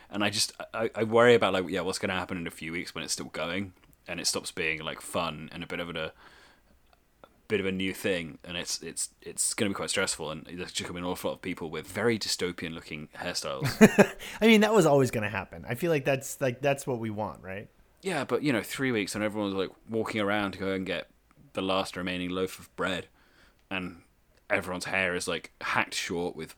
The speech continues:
Speaker 1: bad clippers. I don't know how everyone has clippers, by the way. Like,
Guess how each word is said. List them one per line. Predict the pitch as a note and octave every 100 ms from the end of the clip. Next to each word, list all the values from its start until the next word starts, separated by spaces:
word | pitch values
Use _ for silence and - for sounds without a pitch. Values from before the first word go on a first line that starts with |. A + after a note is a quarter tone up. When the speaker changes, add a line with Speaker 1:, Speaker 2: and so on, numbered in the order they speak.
| -
Speaker 1:
bad | G#2+ G#2+
clippers. | A#2+ G#2
I | D#2+
don't | F3
know | G3
how | C3
everyone | A#2 G2+
has | F2 -
clippers, | - F#2+ -
by | - C2+
the | G#1
way. | B1+ A#1+ G#1 D#2
Like, | E2 E2